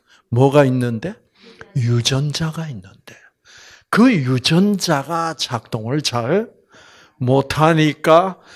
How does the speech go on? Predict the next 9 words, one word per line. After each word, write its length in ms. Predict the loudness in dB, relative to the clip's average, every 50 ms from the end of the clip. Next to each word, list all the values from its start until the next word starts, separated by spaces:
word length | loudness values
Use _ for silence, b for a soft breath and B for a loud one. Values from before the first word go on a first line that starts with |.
| b b b b 4
이 320 | 4 6 6 4 2 0
자연 640 | -2 -4 -2 0 0 2 4 4 4 4 2 -2 -6 -8
항암 400 | -6 -4 -4 -4 -4 -6 -6 -6
물질이 680 | -6 -6 -8 -8 -8 -8 -8 -10 -8 -8 -10 -10 -8
잘 280 | -8 -8 -8 -8 -8
생산이 600 | -8 -8 -8 -8 -8 -10 -10 -12 -12 -12 -14 -16 -18 _
안 280 | -14 -12 -10 -6 0 2
되기 340 | 2 2 2 0 -4 -2
때문에 680 | -2 -2 -2 -2 -2 -4 -4 -2 -2 -2 -2 -2 -4 -6